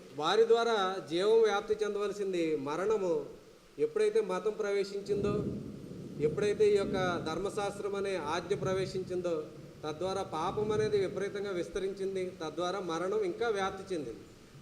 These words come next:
దేవుడు జీవ వ్యాప్తి చేయాలి, దేవుని నామం వ్యాప్తి జరగాలని దేవుడు కోరుకుంటే, దానికి విరుద్ధంగా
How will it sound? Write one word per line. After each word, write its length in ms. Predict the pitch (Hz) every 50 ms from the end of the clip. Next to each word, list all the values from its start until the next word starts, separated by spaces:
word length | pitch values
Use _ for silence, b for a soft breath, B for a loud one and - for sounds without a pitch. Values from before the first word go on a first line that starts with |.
| -
దేవుడు 400 | - 143 151 175 202 214 220 220
జీవ 280 | 214 180 165 170 180 190
వ్యాప్తి 540 | 202 208 208 208 202 202 208 208 208 202 190
చేయాలి, 420 | 190 190 185 180 185 190 190 190 - - - 135
దేవుని 400 | 147 160 175 180 202 202 196 185
నామం 400 | 170 165 170 175 185 196 196 185
వ్యాప్తి 320 | 180 175 175 175 - 185
జరగాలని 480 | 170 180 175 175 175 180 175 175 175 165
దేవుడు 280 | 147 151 160 165 170
కోరుకుంటే, 720 | 165 170 170 160 165 165 160 - - 180 185 214 208 - - - - - - - - - 117
దానికి 360 | 123 139 143 160 208 226 196 208
విరుద్ధంగా 720 | 202 202 208 208 202 208 208 214 214 208 196 185 185 185